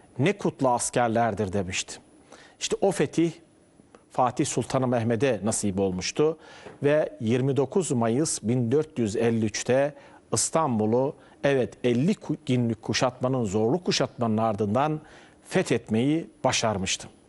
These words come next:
Fatih Sultan Mehmet İstanbul'u fethettiğinde, fethetmeden önce İstanbul'da faizci bir düzen vardı. Ayasofya kiliseydi, kadın hakları yoktu,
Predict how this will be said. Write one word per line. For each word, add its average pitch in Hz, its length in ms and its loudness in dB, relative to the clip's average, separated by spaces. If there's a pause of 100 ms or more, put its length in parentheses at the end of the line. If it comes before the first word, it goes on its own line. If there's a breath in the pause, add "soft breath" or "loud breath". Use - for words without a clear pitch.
(440 loud breath)
Fatih 185 340 2
Sultan 214 340 0
Mehmet 208 280 2
İstanbul'u 190 540 2
fethettiğinde, 180 1500 0
fethetmeden 127 640 0
önce 139 500 0 (520 loud breath)
İstanbul'da 165 680 2
faizci 143 600 0
bir 127 180 2
düzen 107 360 0
vardı. 104 480 2 (600 loud breath)
Ayasofya 143 560 2
kiliseydi, 123 800 0 (1080 soft breath)
kadın 156 280 2
hakları 147 440 0
yoktu, 131 520 0